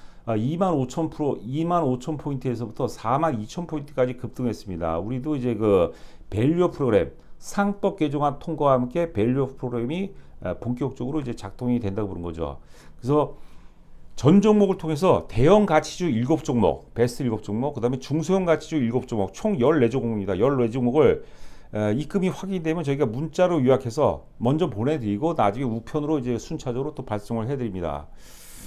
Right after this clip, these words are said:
자, 많은 관심 가지시기 바라고요. 하여튼 입금하시고 입금자 성명, 반드시 입금자 성명해야 됩니다. 이게 인원이 많기 때문에 이게 굉장히 헷갈려요.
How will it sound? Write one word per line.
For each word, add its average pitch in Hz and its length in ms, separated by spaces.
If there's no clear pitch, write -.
자, 104 140
많은 127 260
관심 127 380
가지시기 110 380
바라고요. 101 380
하여튼 139 260
입금하시고 175 720
입금자 175 720
성명, 220 480
반드시 165 380
입금자 147 240
성명해야 208 480
됩니다. 113 340
이게 117 320
인원이 170 320
많기 113 300
때문에 147 340
이게 117 380
굉장히 160 300
헷갈려요. 120 560